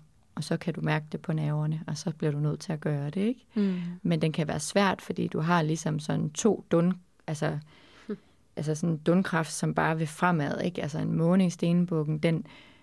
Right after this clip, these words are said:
Speaker 1: finder også en eller anden følelsesmæssig tryghed i sit arbejde, og i at skabe resultater, og i at, øhm, blive ved med at bygge videre og komme højere. Og så med den vidensbegærlige skytte, som bare vil vide mere og mere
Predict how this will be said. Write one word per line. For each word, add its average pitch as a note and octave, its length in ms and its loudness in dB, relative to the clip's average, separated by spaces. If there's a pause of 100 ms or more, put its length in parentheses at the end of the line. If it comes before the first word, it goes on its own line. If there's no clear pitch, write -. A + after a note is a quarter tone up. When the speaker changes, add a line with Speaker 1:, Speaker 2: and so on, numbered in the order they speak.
(120)
Speaker 1:
finder G3 340 4
også F3 280 2
en G3 140 4
eller D#3 100 4
anden E3+ 140 2
følelsesmæssig F3 640 -2
tryghed F#3 520 0
i F#3 120 2
sit - 300 -4
arbejde, D#3 720 -4
og - 180 -6
i F3+ 180 2
at C#3+ 100 0
skabe D#3 300 -4
resultater, - 640 -4
og - 180 -6
i - 260 -4
at, D3+ 100 -4 (1080)
øhm, C#3 320 -2 (200)
blive F3 180 4
ved D#3+ 80 4
med F3+ 100 6
at D#3+ 80 0
bygge F3 280 4
videre E3+ 520 4
og - 180 -4 (100)
komme D#3 240 0
højere. D#3+ 560 2
Og - 100 -2
så E3 200 2 (300)
med E3 180 4
den D#3 260 4 (240)
vidensbegærlige E3+ 920 4
skytte, G3 420 4
som D3+ 200 -2
bare D#3+ 200 2
vil E3 160 0
vide D3 180 2
mere G#3 480 4
og D3+ 100 -2
mere F#3+ 320 4